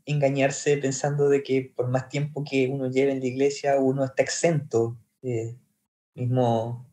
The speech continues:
la misma Biblia también nos dice que aquel que piensa que esté firme, mire que no caiga, porque sabemos de que, eh,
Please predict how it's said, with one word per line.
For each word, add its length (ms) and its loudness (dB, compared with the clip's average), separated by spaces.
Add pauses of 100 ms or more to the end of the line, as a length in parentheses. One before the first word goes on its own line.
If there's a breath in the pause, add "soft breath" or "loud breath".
(300)
la 100 0
misma 260 4
Biblia 320 2
también 280 -2
nos 140 -4
dice 260 -6
que 80 -6
aquel 220 -8
que 120 -2
piensa 300 -2
que 80 0
esté 540 2
firme, 420 0
mire 260 2
que 100 -2
no 120 0
caiga, 540 2 (520 loud breath)
porque 320 0
sabemos 540 4
de 120 4
que, 440 4
eh, 340 -2